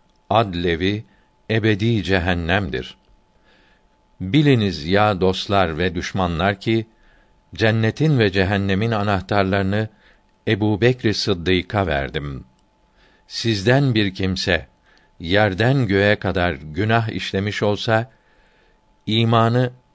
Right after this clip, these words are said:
ehli sünnet itikadına uygun ise ve o kimse Ebu Bekri severse, Allahü Teala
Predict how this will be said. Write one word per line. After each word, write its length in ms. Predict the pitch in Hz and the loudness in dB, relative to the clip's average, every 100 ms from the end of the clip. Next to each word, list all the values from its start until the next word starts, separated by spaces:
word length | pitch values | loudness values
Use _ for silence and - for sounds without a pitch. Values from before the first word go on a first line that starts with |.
| - | -4
ehli 320 | 101 92 98 | -2 -2 -4
sünnet 480 | - 92 90 113 - | -2 -2 0 -2 -2
itikadına 840 | 113 101 117 107 98 92 92 90 | -4 -2 -4 0 0 0 0 0
uygun 380 | 85 90 85 113 | 0 -2 -2 -2
ise 420 | 107 - 120 120 - _ _ _ _ _ | -2 0 0 0 -6 _ _ _ _ _
ve 320 | 85 101 90 - _ _ | -2 2 2 0 _ _
o 100 | 147 | -2
kimse 600 | 147 120 107 92 92 71 - _ _ _ _ - | 0 -2 -2 0 0 -2 -6 _ _ _ _ -2
Ebu 320 | 113 113 101 | 2 4 4
Bekri 340 | 101 - 113 | 4 2 -2
severse, 680 | 98 101 90 98 113 - 127 127 - _ _ _ _ 98 | -2 0 2 0 0 0 0 0 -12 _ _ _ _ -2
Allahü 500 | 95 101 120 120 101 | 0 2 2 0 0
Teala 580 | 104 101 95 98 101 | 2 2 4 2 0